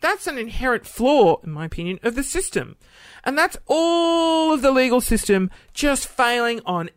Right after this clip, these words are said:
every account. And because he, he got away with it, that's not his fault.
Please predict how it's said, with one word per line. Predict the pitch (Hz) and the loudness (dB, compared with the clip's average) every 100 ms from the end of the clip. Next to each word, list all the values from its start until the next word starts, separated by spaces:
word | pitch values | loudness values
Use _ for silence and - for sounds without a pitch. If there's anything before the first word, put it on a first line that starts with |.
| - | -4
every | 302 277 269 262 254 247 226 214 | 0 2 2 2 2 2 0 0
account. | 190 - 170 131 - - - _ | 0 0 -2 -4 -8 -16 -20 _
And | - | -4
because | 233 - 339 320 | -4 -2 -2 0
he, | 330 302 254 | 0 -2 -4
he | 247 254 | -6 -2
got | 240 233 | 2 2
away | 208 214 | 4 2
with | 262 269 - | 2 0 0
it, | 165 - _ _ _ _ _ _ _ _ _ _ - - _ | -2 -2 _ _ _ _ _ _ _ _ _ _ -20 -20 _
that's | 269 294 - | -2 -2 0
not | 302 392 - _ | 0 0 -6 _
his | 226 269 - | 0 0 0
fault. | 240 294 160 | 2 2 2